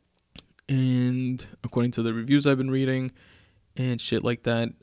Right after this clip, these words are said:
I am pretty sure, and I'm set on the Canon E O S Rebel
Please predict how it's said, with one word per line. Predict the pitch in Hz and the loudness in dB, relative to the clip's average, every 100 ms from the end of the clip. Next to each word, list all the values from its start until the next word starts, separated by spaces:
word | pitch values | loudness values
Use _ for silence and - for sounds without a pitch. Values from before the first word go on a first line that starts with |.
| _ | _
I | 127 120 120 107 | -4 0 -2 -2
am | 127 123 127 127 127 113 123 _ _ _ _ | -4 -4 -4 -4 -4 -6 -10 _ _ _ _
pretty | - - - 127 139 139 143 | -18 -14 -2 2 4 4 0
sure, | 143 - 117 107 107 110 - - | -2 -4 -2 0 -2 -4 -8 -16
and | 139 120 | -8 -6
I'm | 101 | -6
set | - 120 113 | -2 -2 -2
on | - 117 113 110 _ - _ _ _ - | -4 -4 -4 -8 _ -20 _ _ _ -18
the | 131 - 110 107 107 104 - - | -10 -2 0 0 -2 -2 -6 -8
Canon | - 120 123 123 127 - | -2 -2 0 -2 -4 -6
E | 123 117 | -2 0
O | 113 | -2
S | 120 123 - - | -2 -6 -10 -8
Rebel | 117 117 117 113 | -2 -2 0 -4